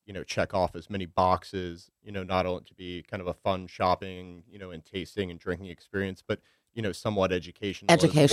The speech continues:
Speaker 1: well for people that they can, um, you know, try, you know,
Speaker 2: Different
Speaker 1: wines from different regions,
Speaker 2: Regions.
Speaker 1: different reds, whites, rosés, sparkling wines. Um,
Speaker 2: Exactly.
Speaker 1: You know, so we've got wines from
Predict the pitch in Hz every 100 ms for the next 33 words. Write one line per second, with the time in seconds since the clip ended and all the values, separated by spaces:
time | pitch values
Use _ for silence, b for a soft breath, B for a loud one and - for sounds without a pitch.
0 | 123 139 135 - 110 - 104 95 101 95
1 | _ _ _ - - - 98 - 98 90
2 | - 95 92 90 101 - 98 92 87 87
3 | - _ _ - 131 104 - - 104 101
4 | 95 95 _ _ 127 107 95 104 175 110
5 | 107 107 - 117 110 95 104 110 110 151
6 | 156 147 143 135 120 104 92 101 98 95
7 | 90 - 90 101 98 95 92 - - 92
8 | 87 98 95 92 90 - - 95 90 101
9 | 92 87 90 90 87 76 - _ _ _
10 | - 87 156 123 143 131 - 127 123 123
11 | - 95 95 85 92 92 87